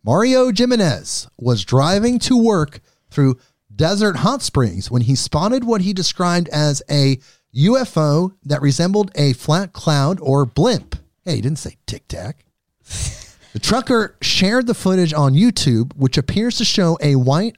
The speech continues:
object floating through the air. Here's his quote. "I always wonder how, with modern technology, we get all these horrible recordings of U F Os until today when I witnessed my own. Sorry for the quality,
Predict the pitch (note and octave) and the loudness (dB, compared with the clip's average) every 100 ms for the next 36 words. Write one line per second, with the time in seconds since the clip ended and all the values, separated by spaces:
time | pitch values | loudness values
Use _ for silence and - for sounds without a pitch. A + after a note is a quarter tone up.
0 | - D3+ D3+ C3+ G#2+ A2+ - - - C#3+ | 0 0 2 0 0 -2 -10 -10 -2 2
1 | E3 E3 D#3 B2+ A#2 A#2+ E3+ C#3 - _ | 2 0 0 0 0 0 0 -2 -6 _
2 | _ _ _ _ _ _ _ _ _ _ | _ _ _ _ _ _ _ _ _ _
3 | G2+ G2 G2 - A#2+ F2 - _ _ _ | -10 -8 -8 -2 -2 -2 -10 _ _ _
4 | - - E3 B3+ D4+ F#3+ A#3 B3 D3+ A2+ | -10 -2 0 2 0 0 2 2 2 0
5 | D3 _ _ _ - F#3 F3+ F#3+ E3 C3+ | -4 _ _ _ -2 0 2 2 0 0
6 | C#3 G3+ G#3+ - G3 - F3 F#3 - A#2+ | 0 0 -2 -2 -2 0 0 0 0 0
7 | C#3 B2 C#3+ E3+ - A#2+ D3+ F#3+ - A2 | 0 0 -2 -2 -2 -2 0 -2 -2 -4
8 | A#2 F3+ G#3 - B2 F3 F#3+ D3+ A#2+ C#3 | -2 -2 -4 -2 -2 -2 -2 -2 -2 -2
9 | - C4 F#3 G3 - _ _ _ - A#2+ | 0 2 2 0 -6 _ _ _ -12 -6
10 | - G#3 B3 A3+ F3 F3+ F3 D#3 D3 D#3+ | -2 0 0 0 2 2 2 2 2 0
11 | D#3 - D3 D3 G#3+ C3 - _ _ _ | -2 0 2 2 2 0 -6 _ _ _
12 | _ _ _ _ - - F3+ A#3 A#3+ - | _ _ _ _ -8 -2 0 2 0 0
13 | F#3+ D#3 - G#3 A#3 G3+ F3+ F3 | -2 -2 0 2 2 2 2 -2